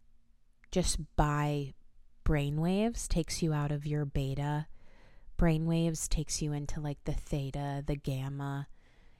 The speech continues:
and you can meditate and have these really beautiful introspective experiences while in a deep relaxation state for a long period of time, longer than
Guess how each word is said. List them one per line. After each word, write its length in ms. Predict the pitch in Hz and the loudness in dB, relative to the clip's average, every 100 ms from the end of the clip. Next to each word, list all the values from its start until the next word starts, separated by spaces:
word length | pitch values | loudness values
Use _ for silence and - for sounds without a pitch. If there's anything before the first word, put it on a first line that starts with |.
| - - | -20 -4
and 260 | 170 165 160 | 2 2 2
you 760 | 156 165 160 156 151 151 147 - - - - - | 0 2 2 2 0 0 -4 -8 -16 -20 -20 -12
can 600 | - 160 160 147 139 135 - - | -6 -2 0 0 -4 -6 -10 -4
meditate 760 | 165 190 196 - 165 151 127 | 4 6 6 4 2 2 0
and 160 | 160 147 | -2 -2
have 220 | 156 147 | -2 -2
these 240 | 156 151 | -2 -2
really 340 | 160 170 170 170 | 0 2 2 0
beautiful 960 | 156 160 165 165 - 160 147 147 147 - - - - | -2 -2 0 0 -2 -4 -2 -4 -8 -14 -20 -8 0
introspective 960 | 180 170 170 - - 151 - 160 151 | 0 2 0 6 6 6 2 0 0
experiences 1300 | 147 - - 160 165 160 143 143 - 147 139 147 - - - - - - - | -2 -2 4 6 6 4 2 0 -2 -2 -2 -4 -8 -10 -16 -20 -20 -20 -8
while 380 | 165 165 170 175 | 2 6 6 6
in 140 | 165 | 4
a 60 | 156 | 0
deep 380 | 151 160 160 - | 0 0 2 2
relaxation 920 | 156 143 135 - - 143 - 147 139 | 2 0 -2 0 2 0 0 -4 -2
state 560 | - - 151 139 165 - | -4 0 2 2 -2 -2
for 160 | - | -2
a 80 | 156 | 0
long 320 | 156 151 151 | 0 -2 -2
period 300 | - 147 143 | 0 0 0
of 100 | 139 | -2
time, 380 | - 147 139 151 - - - - | -2 -2 -2 -2 0 0 -2 4
longer 440 | 175 175 175 196 | 6 6 6 4
than 440 | 170 165 156 151 | 4 2 2 -2